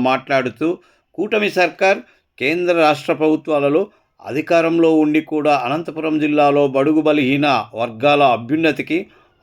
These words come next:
అహర్నిశలు కృషి చేసిన ఆర్డీటీ సంస్థ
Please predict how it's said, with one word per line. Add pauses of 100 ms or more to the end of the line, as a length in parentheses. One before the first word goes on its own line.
అహర్నిశలు (100)
కృషి
చేసిన (640)
ఆర్డీటీ (520)
సంస్థ